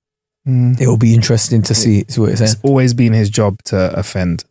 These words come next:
Speaker 1: Like, he, you, I know that that's what he definitely wants to do. He wants to go out
Speaker 2: My,
Speaker 1: there
Speaker 2: my,
Speaker 1: and he
Speaker 2: my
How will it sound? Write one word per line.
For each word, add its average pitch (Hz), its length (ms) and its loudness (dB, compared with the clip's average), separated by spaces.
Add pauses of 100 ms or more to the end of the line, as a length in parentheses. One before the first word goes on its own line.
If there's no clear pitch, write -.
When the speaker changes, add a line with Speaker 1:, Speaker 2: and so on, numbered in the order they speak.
Speaker 1:
Like, 87 180 -6
he, 98 340 0
you, 107 220 -2
I 110 140 -2
know 110 240 2
that 95 120 -4
that's - 220 -4
what 87 100 -10
he 95 140 -4
definitely 90 560 -6
wants 90 240 -6
to 82 80 -10
do. 82 80 -4
He 98 300 -4
wants 95 240 -2
to 90 100 -4
go 95 140 0
out 156 60 4
Speaker 2:
My, 202 120 2
Speaker 1:
there 175 80 4
Speaker 2:
my, 220 200 2
Speaker 1:
and 202 80 -2
he 190 40 4
Speaker 2:
my 220 60 4